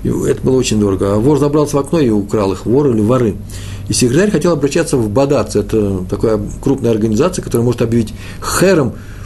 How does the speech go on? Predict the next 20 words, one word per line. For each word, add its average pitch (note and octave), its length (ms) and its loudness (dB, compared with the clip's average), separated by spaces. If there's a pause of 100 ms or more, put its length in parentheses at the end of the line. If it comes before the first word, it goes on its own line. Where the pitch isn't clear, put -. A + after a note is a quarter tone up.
прям C#3 120 2
так C3 120 -2
напишет, A#2 280 0
хэром D3 380 2
тому, C#3+ 320 2
кто C#3+ 220 2
украл C#3 360 2
в - 60 -12
Колле C3+ 380 4
Амстердам, A#2+ 720 0 (420)
э, G#2 1040 2 (320)
э, G#2 240 2
две A#2 120 2
машинки. A#2+ 360 0 (540)
И A#2+ 180 2
п-, A#2 380 -2 (100)
просили D3 300 2
у C3+ 80 4
раввина A#2 280 2
Йосифа A#2 440 0